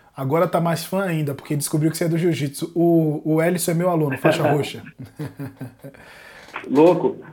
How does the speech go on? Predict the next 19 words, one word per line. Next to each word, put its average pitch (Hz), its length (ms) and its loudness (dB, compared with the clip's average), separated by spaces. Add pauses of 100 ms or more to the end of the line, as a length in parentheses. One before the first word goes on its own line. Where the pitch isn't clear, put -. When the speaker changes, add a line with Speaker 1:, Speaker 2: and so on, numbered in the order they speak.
Speaker 2:
Mano, 190 240 6
eu 165 60 8
vou 175 120 8
falar 196 160 8
pra 196 120 6
você 196 240 8
que 202 80 4
eu 196 100 8
conheci 185 500 6
durante, 165 420 6
durante, 151 880 6 (440)
é, 123 500 6
esse 143 220 2
tempo 143 580 6
artístico, - 760 2
eu - 60 0
conheci 165 340 6
algumas 190 440 6
pessoas 170 360 8